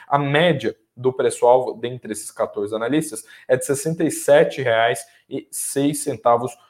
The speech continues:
por ação. Atualmente, as ações do Ba-, do Banco do Brasil estão sendo negociadas a cinquenta e sete reais e sessenta e oito centavos em bolsa. Esse que é o preço do fechamento dessa segunda-feira.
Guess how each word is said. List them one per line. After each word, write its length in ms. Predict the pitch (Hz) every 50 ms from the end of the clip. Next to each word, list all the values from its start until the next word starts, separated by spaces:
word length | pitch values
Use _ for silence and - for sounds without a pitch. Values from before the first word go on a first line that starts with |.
| _ _ _
por 120 | - 127
ação. 360 | 127 127 - - 233 - - -
Atualmente, 680 | - 143 143 - - 165 139 113 120 131 143 - - -
as 160 | - 120 120 127
ações 300 | 117 - - 117 110 110
do 80 | 117
Ba-, 140 | 113 113 - -
do 120 | 170 156
Banco 240 | 170 - 110 110 -
do 80 | - 127
Brasil 340 | 135 127 113 123 147 160 160 - - _
estão 240 | _ - 151 156 147
sendo 320 | - - - 135 135 139 131
negociadas 640 | 123 117 120 120 - - 151 147 139 139 143 - - -
a 100 | 131 131
cinquenta 580 | - - 151 139 - - 156 180 185 170 156
e 60 | 135
sete 400 | 117 - - 113 113 110 - -
reais 360 | - 131 113 117 120 - - - _ _ _ _
e 120 | - 127 127
sessenta 440 | - - 127 - - 127 123 - 127
e 40 |
oito 140 | 117 110 113
centavos 420 | - - 117 107 - 113 117 117 - - -
em 160 | 135 143 139
bolsa. 360 | 131 110 110 131 135 - -
Esse 160 | - 131 127 -
que 80 | -
é 20 | 139
o 40 |
preço 380 | - - - 113 110 - - - _ _ _ - _ _
do 220 | - 113 131 139
fechamento 760 | 135 139 - 139 131 - - 123 113 110 117 123 120 - 117 - - _ _ _
dessa 420 | - 113 110 123 120 123 123 - -
segunda-feira. 840 | - - 120 110 117 117 120 123 127 127 - - - - - -